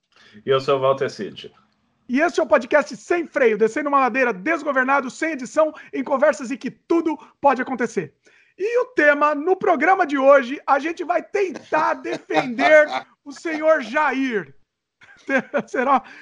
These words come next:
Speaker 2: será o nosso foco aqui. Hoje a gente vai tentar ver se existe alguma coisa boa em Jair Messias Bolsonaro e no seu governo. Vai ser um programa muito imparcial e tentaremos ser o mais imparciais possíveis. E a gente vai ter uma
Speaker 3: Verdade.
Speaker 2: tentativa,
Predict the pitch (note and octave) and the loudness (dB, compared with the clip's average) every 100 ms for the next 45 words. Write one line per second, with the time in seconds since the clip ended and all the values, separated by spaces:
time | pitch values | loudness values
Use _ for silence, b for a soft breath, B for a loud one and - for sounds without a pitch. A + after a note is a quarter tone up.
0 | B _ C#4 C#4+ D#4+ D#4 F#4 C4+ _ C#4 | B _ -4 0 0 -2 -4 -14 _ 2
1 | C#4+ C4+ C#4 - G#3 D3 b b - C#4 | 2 0 -4 -6 -8 -10 b b -6 -4
2 | D#4+ E4+ F4+ E4 E4+ E4 C#4 E4 E4+ - | -2 -6 0 0 0 -6 -4 -2 -2 -6
3 | _ G#3+ G#3+ A#3 D#4+ F#4+ - - E4+ C4+ | _ -20 -12 -6 -4 -6 -10 -8 -6 -4
4 | E4 - D#4 D#4+ F#4 F4+ - F#4 E4+ F#4 | -4 -4 -4 -2 -2 -2 -4 -6 0 -2
5 | A3 A#3+ D4+ E4+ E4+ E4+ B B D4 D4+ | -2 -4 0 4 4 2 B B -4 -2
6 | C#4 D#4 D4+ F#4 F4+ D4+ - E4 C#4 A#3+ | 0 0 -2 -4 -4 -10 -8 -6 -6 -4
7 | D#4 - D#4 B3 B3+ C#4 D4+ D4+ B B | -6 -4 -4 -2 -2 -2 -2 -6 B B
8 | D4+ D4+ - D#4 D4 B3+ G#3 F#3+ D#3+ D3 | -4 -4 -6 -6 -4 -2 0 0 -4 -12
9 | B B B A#3 A3+ D4+ D4 D4 D#4+ D4+ | B B B 0 0 -2 0 2 2 2
10 | D#4 G#4+ G#4+ F#4 F4 E4 - B3 G#3 G#3+ | 2 2 2 0 0 0 -4 -4 -2 -6
11 | G#3+ - C#4 D#4+ D4+ D#4+ C#4 C#4 F4+ F4+ | -8 -8 -8 -8 -10 -8 -4 0 0 -2
12 | E4+ D#4+ D4 - C#4 - _ E4 - C4 | -2 -2 -4 -6 -6 -8 _ -10 -4 -2
13 | C#4+ E4 - B B B B3 B3+ C#4 D4 | -2 -2 -8 B B B -4 -2 4 4
14 | F#4 D#4+ - D4+ D4+ - D#4 D#4+ | 6 6 4 0 -4 -4 -4 -6